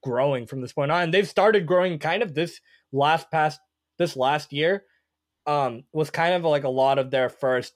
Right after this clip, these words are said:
big years for a lot of these players. So, uh, I, hopefully that continues.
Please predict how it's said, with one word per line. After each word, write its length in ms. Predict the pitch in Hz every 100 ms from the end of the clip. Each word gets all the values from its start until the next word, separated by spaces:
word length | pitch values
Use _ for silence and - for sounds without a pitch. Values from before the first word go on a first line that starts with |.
| -
big 260 | 135 123
years 400 | 123 117 113 101 -
for 160 | 123
a 60 | 107
lot 140 | 104
of 60 | 101
these 140 | 98
players. 360 | - 107 92 92
So, 220 | 113 90 - _ _ _ _ _
uh, 120 | 92 76 _ _ _ _ -
I, 120 | 117
hopefully 300 | 117 131 139
that 140 | 107
continues. 560 | 104 - 104 85 78